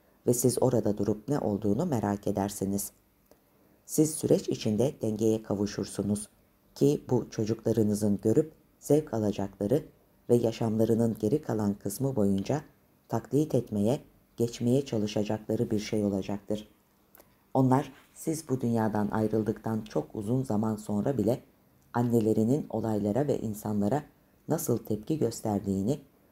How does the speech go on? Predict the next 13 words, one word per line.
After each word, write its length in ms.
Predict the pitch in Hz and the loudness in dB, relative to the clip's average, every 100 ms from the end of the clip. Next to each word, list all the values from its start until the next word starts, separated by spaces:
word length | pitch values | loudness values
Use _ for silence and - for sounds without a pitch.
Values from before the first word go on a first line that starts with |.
| _ | _
nasıl 360 | 135 175 - 107 | -4 -2 -2 -2
yaklaştığını 680 | 104 107 104 104 - 104 123 | -2 -4 -6 -6 -4 -2 -2
hatırlayacaklar 1040 | 160 104 107 101 104 98 107 104 107 107 - _ _ _ _ - | -4 -6 -4 0 0 0 -4 -6 -6 -8 -12 _ _ _ _ -2
ve 140 | 123 127 | -2 0
bu 80 | |
şeyler 480 | 156 110 104 117 139 | -2 0 0 0 -4
onları 340 | - 113 107 139 | -4 -2 0 0
etkileyecek. 880 | - 107 - 104 104 101 104 104 - _ _ _ _ _ - | -2 -6 -6 -2 0 0 -2 -8 -10 _ _ _ _ _ 0
Bunlar 260 | 131 123 | 2 2
sizin 340 | 123 120 117 120 | 2 0 0 0
çocuklarınızla 800 | 120 107 - 113 110 127 131 104 | -2 -4 -2 0 0 0 0 0
yaptığınız 640 | 104 101 - 104 131 151 | 0 -2 -2 0 0 -2
kontratınızdır. 920 | - 110 101 104 104 98 - - 104 | -4 -6 -4 -6 -4 -4 -4 -4 -8